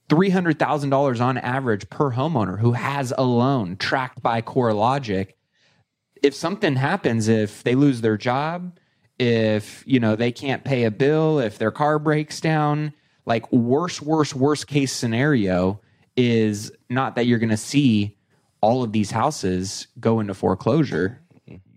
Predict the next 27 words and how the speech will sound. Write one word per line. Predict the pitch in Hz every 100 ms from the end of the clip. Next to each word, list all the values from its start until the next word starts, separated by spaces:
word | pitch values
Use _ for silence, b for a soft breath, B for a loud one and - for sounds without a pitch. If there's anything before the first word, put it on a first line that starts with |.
| _
You're, | 69 95 127 131
you're | 123 147
sitting | - 180 139 117
on | 107 -
a |
massive | 107 110 123 123 113 90
buffer | 107 139 98
of | 90
equity | 101 - 101 87 87 - b b b
that | 113
is | 110 107
ultimately | 139 127 110 107
gonna | 104 104
continue | - 113 104 127 135 110
to | 113 -
insulate | 110 143 - 92 95 92 120
the | 110 107
overall | 107 113 107 104 113 101
housing | 98 113 117 107
market | 95 95 98
across | 92 - 95 101
the | -
glo-, | 90 127
uh, | 139 -
the | 101
U | 104 104
S. | 135 - -